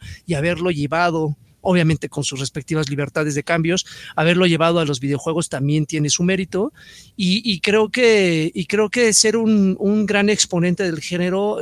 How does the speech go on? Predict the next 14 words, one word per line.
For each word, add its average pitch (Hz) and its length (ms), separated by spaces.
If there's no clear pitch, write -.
no 165 380
cualquiera. 165 540
O - 20
sea, 175 140
hay 202 80
muchísimos 214 600
allá 196 140
afuera, 214 420
incluso 226 400
uno 226 140
de 196 100
mis 160 160
favoritos 185 540
que, 156 260